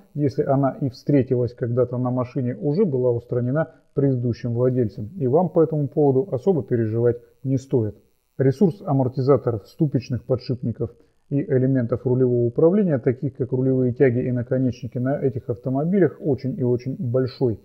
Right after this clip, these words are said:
И, как правило, до пробега в сто пятьдесят тысяч километров какой-либо, а, дополнительной финансовой помощи ходовая часть этой машины от вас не потребует. Кстати,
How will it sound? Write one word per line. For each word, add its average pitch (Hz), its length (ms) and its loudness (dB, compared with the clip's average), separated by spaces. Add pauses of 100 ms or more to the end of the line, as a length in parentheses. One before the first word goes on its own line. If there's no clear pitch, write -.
(180)
И, 135 120 -2
как 120 200 -6
правило, 170 360 4
до 120 180 4
пробега 123 460 0
в - 80 -8
сто - 240 -4
пятьдесят 117 560 -4
тысяч - 260 -8
километров 151 560 -2
какой-либо, 120 720 -2 (400)
а, 117 340 -2
дополнительной 117 920 0
финансовой 123 580 -2
помощи 175 440 -2
ходовая 123 480 0
часть 120 280 -6
этой 123 180 -6
машины 131 360 -4
от 127 120 -2
вас 123 220 -4
не 127 120 -2
потребует. 117 600 -2 (260)
Кстати, - 460 2